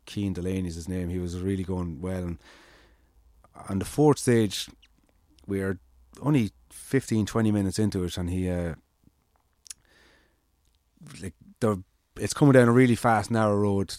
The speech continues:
turn a sharp left, and a, and then a bridge. So a bridge always equals trouble.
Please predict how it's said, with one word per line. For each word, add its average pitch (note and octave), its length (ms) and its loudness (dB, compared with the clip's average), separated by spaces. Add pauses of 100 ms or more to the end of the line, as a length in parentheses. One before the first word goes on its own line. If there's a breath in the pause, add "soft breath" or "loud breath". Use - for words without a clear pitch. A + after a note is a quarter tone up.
turn A2 480 0
a G#2+ 40 -14
sharp A#2 340 0
left, G#2+ 280 -2
and F#2 140 -8
a, F2 100 -10 (260)
and G2 100 -6
then G2+ 140 -4
a F#2 40 -4
bridge. F#2+ 520 -2 (360)
So A#2 180 -2
a B2 60 -2
bridge C#3+ 540 4 (420)
always A#2+ 460 10
equals F#2 280 -4
trouble. E2+ 380 -2